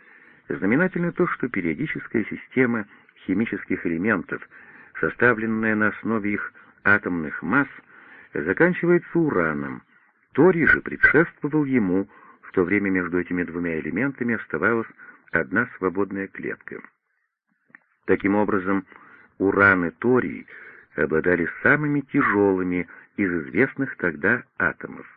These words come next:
Радиоактивные свойства тория проиллюстрированы на рисунке двадцатом,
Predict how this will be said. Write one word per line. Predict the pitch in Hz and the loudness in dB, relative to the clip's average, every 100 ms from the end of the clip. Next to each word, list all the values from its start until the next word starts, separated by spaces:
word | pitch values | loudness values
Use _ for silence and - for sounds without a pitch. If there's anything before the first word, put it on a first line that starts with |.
| _ _ _ _ _ _ _ _ _ - | _ _ _ _ _ _ _ _ _ -4
Радиоактивные | 80 147 170 190 - 196 180 175 - | 2 4 6 2 2 0 2 0 -2
свойства | - 160 165 - 147 | 0 0 0 -2 -2
тория | - 147 156 151 143 _ _ - | 0 0 2 2 0 _ _ -4
проиллюстрированы | 104 113 101 104 - - 117 151 143 143 143 | 0 2 2 -2 -4 -6 -4 -2 -2 0 0
на | |
рисунке | 120 90 - 139 135 139 | 0 -4 -2 -2 0 -2
двадцатом, | 131 135 - 90 78 - 65 58 | 0 0 -2 -2 -2 -2 -8 -10